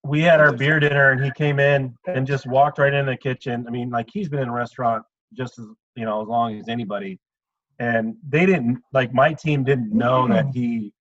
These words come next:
knew restaurant. Like, he knew back of the house, front of the house, et cetera. And he just started jumping in and helping everybody in the kitchen.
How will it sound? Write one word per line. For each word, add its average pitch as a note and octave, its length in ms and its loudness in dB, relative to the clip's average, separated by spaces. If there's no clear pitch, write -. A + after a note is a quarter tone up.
knew A#2+ 260 -2
restaurant. G#2+ 680 -2
Like, F#2+ 200 -8
he A#2 120 -8
knew A2+ 140 -6
back A2 300 0
of A2 40 -6
the G#2+ 60 -2
house, G#2+ 320 0
front A2 220 -6
of G2+ 40 -6
the G#2+ 60 -6
house, G#2 200 -8
et - 100 -20
cetera. A2+ 340 -4
And C3 100 -4
he C#3+ 60 -2
just D3 200 -4
started C#3 300 2
jumping C#3 340 0
in C#3 100 2
and A#2 100 -4
helping C3 320 0
everybody A2+ 560 -4
in B2 80 -4
the A2+ 80 -6
kitchen. A#2+ 540 -4